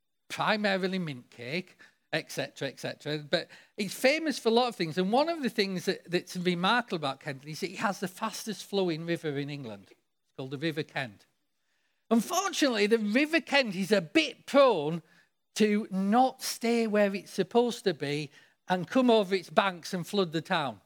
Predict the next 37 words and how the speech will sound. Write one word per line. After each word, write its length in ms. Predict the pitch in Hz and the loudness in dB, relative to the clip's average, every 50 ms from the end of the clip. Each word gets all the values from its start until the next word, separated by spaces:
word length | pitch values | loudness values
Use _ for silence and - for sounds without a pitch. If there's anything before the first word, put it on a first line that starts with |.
| - 208 | -4 -2
even 240 | 254 277 269 294 | 0 0 2 4
though 100 | 277 240 | 4 4
the, 240 | 208 202 208 202 170 180 | 6 4 2 2 0 0
the 120 | 185 180 | -2 -2
town 340 | - - 214 220 208 196 175 | 0 0 0 0 0 0 0
goes 260 | 160 190 185 165 139 | 2 2 2 2 2
up 140 | 175 156 - | 0 -2 0
hills, 240 | 190 175 139 120 - | -2 -2 -2 -2 -6
which 140 | 160 131 | -8 -10
is 60 | - - | -8 -4
kind 200 | - 202 185 151 | -2 -2 -2 -2
of 80 | 156 156 | -2 -2
lucky 280 | 185 202 202 - 165 | -4 -4 -4 -4 -8
for 160 | - - 135 | -8 -6 -8
it. 140 | 123 120 - - - - - | -8 -8 -8 -12 -20 -20 -18
<laughs> 180 | - - - | -20 -2 4
But 240 | - 226 - - - - - - - _ - | 4 4 4 4 -2 -16 -20 -20 -14 _ -2
it 180 | - - - - | 0 0 0 -2
floods. 640 | - - - 277 294 302 285 226 160 123 - - - - - | -8 -6 -2 2 4 6 6 4 2 0 -8 -18 -12 -2 2
And, 220 | 208 220 233 233 - - | 2 2 2 2 2 2
and 160 | 208 214 214 | 2 2 2
this 220 | 262 311 302 - | 0 -2 -2 -2
Christmas, 480 | - - 330 269 - - - 214 196 165 | -2 0 0 0 0 -2 -8 -10 -6 -2
this, 260 | 196 247 240 - - - _ _ _ _ - | 0 0 0 0 -4 -14 _ _ _ _ -8
prior 300 | - - 247 277 294 285 | -2 2 2 4 2 2
to 100 | - 277 | 0 -4
Christmas, 400 | 269 - 233 196 - 214 202 180 | -2 -2 -2 -2 -2 -4 -6 -4
I 60 | 180 175 | -4 -2
was 80 | 170 | 2
going 180 | 190 240 262 262 | 2 2 2 2
up 80 | 214 | -2
to 80 | - 208 | -4 -2
visit 300 | 233 226 190 - 214 185 | 0 0 0 -2 -4 -6
my 100 | 190 185 | -4 -2
mum 220 | 202 226 254 262 | 0 0 0 2
and 100 | 240 214 | 0 0
dad, 240 | 180 180 180 180 160 | 2 2 0 0 -2